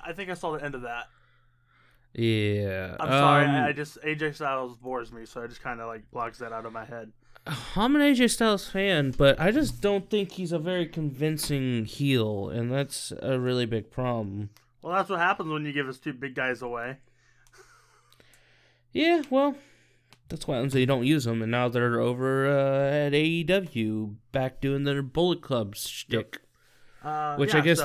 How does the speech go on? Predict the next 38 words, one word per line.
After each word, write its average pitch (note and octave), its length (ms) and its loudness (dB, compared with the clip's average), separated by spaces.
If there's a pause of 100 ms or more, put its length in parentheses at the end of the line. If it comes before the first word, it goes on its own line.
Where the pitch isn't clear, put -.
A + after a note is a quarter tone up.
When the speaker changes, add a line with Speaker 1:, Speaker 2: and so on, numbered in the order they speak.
Speaker 1:
so - 20 8
Speaker 2:
were C3 80 4
still C3 240 2
kind A#2+ 260 0
of G#2 80 -6
doing G#2+ 200 -2
it G2 80 -8
here, G2+ 200 -6
but A#2 120 -4
anyway, G#2 280 -2 (140)
Speaker 1:
Yeah, D#3 140 -2
so C#3 120 -2
Speaker 2:
uh, C#3+ 40 6
Speaker 1:
we C#3 40 6
had C3+ 140 4
Speaker 2:
the C3 80 2
Speaker 1:
big B2+ 60 0
Speaker 2:
match. D3+ 320 2
Speaker 1:
announcements. D#3 200 -8
Uh, D3+ 240 -2
yeah, D#3+ 140 -2
we D#3+ 80 -2
had E3 80 -2
the D#3 80 -10
Jeff E3+ 200 -6
Hardy E3+ 240 -4
versus D#3+ 200 -10
A D#3 160 -10
J D#3 120 -12
Styles D#3 340 -8
match. D3+ 420 -8
Overall, E3 960 -4
for, D3+ 640 -2 (840)
uh, D3 300 -2
two A#3+ 240 -8
wrestlers G#3 640 -4
who F#3 400 -6
are, D3 600 -4